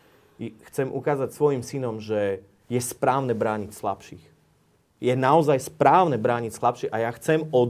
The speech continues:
nich, aby aj oni toto robili. Ja im vždy hovorím,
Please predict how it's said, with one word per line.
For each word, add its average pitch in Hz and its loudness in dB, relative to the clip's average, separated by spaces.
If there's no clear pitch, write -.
nich, 123 -4
aby 127 2
aj 123 0
oni 202 4
toto 151 2
robili. 117 0
Ja 127 2
im 131 -2
vždy 123 -2
hovorím, 160 2